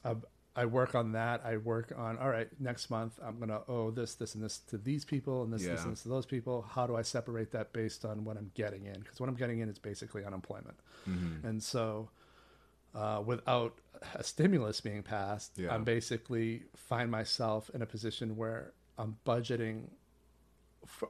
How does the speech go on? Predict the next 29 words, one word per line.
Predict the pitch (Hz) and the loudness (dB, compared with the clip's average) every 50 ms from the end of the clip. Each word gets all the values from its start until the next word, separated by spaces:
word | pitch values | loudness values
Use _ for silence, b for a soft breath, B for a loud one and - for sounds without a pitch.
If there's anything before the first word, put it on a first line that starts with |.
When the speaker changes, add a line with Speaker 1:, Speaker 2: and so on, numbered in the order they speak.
| - - | -4 2
Speaker 1:
almost | - 151 160 175 180 170 147 - - | 6 6 8 8 8 6 6 4 4
the | 143 131 | 2 2
exact | 123 120 - - - 131 123 123 123 120 - - - | 2 2 0 2 4 6 8 8 6 4 2 -4 -2
amount | 123 120 117 117 113 113 - | -2 0 2 2 0 0 -2
I | 117 110 107 | -2 -4 -4
need | 107 107 107 107 107 - | -4 -4 -4 -6 -6 -6
to | - 113 | -6 -4
make | 113 107 - | -4 -4 -2
all | - 117 110 | -2 -2 -2
my | 110 107 104 | -2 -2 -4
minimum | 104 101 104 104 104 98 95 92 - - - | -4 -4 -4 -4 -4 -4 -6 -8 -8 -10 -10
payments. | - - - - - - 277 302 - - | -10 -10 -10 -10 -12 -12 -12 -10 -8 -6
Speaker 2:
Yes. | 98 95 90 78 73 - - - - - _ _ - - _ _ _ - | -2 -2 -2 -2 -2 -6 -14 -18 -20 -20 _ _ -20 -20 _ _ _ -2
Speaker 1:
And | 131 123 123 | -2 0 2
then | 127 123 123 123 | 2 2 2 4
what's | 127 135 131 - - | 4 2 2 2 4
left | 139 135 127 123 - - | 6 6 6 4 2 2
over | 135 143 151 147 139 143 135 135 139 135 - B B B B B B B B | 6 8 8 8 8 6 6 6 4 2 -2 B B B B B B B B
is | - 120 117 113 117 113 - - | -2 0 0 2 0 0 0 0
maybe | 139 127 123 117 120 | 2 2 2 2 2
a | 117 | 0
few | - - 117 110 | 0 0 -2 2
dollars | 113 110 110 107 110 - | 2 4 4 2 2 0
here, | - 117 107 107 | 0 0 0 -2
a | |
few | 101 - 120 110 | -2 -2 -4 -4
dollars | 101 104 101 98 95 92 - | -2 -2 -4 -4 -4 -4 -6
there. | - 113 - - 123 - - | -6 -8 -8 -8 -12 -12 -6
Speaker 2:
Yeah. | - 95 85 80 | -4 -2 -2 -2